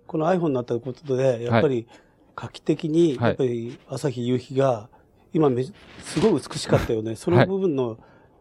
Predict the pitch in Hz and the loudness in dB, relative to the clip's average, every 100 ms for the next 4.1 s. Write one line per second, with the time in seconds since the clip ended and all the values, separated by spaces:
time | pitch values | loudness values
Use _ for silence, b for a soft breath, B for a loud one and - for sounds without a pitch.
0 | b - 139 - 135 117 135 120 131 156 | b -4 0 0 -2 -2 -2 -2 -2 2
1 | 196 151 127 113 117 107 107 131 117 127 | 2 2 0 -4 -4 -6 -4 -4 -4 -2
2 | 127 131 160 131 113 - 127 107 113 107 | -2 -2 -2 -2 -2 0 0 0 -4 -10
3 | 113 - 107 104 95 98 104 - 107 104 | -10 -4 -2 -2 -4 -4 -4 -2 0 0
4 | - | -2